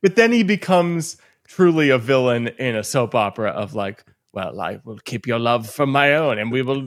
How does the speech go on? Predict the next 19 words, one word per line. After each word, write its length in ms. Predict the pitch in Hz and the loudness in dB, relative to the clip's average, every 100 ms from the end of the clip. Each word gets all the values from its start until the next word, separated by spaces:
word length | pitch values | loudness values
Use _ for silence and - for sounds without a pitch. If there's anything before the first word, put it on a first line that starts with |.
| 110 | -6
you 120 | 135 | -4
know, 80 | 120 | -4
retire 500 | 127 147 151 160 135 | -4 -4 2 2 2
to 100 | 139 | -2
a 60 | 160 | -6
ski 320 | - 208 175 | -8 -6 -6
chalet 400 | 120 110 98 101 | -2 -2 -2 -4
in 120 | 143 | -4
different 300 | 165 170 160 | -4 -2 0
bodies," 520 | 190 160 101 101 120 | 2 2 0 -4 -6
and, 160 | 131 143 | -4 -4
you 80 | 165 | -2
know, 200 | 151 165 | 0 0
like 100 | 165 | 0
that. 200 | 165 143 | -2 -2
And 180 | 175 156 | -4 0
that's 240 | 160 - | 0 -2
just 180 | 139 - | -16 -8
like, 180 | 131 120 | -6 -6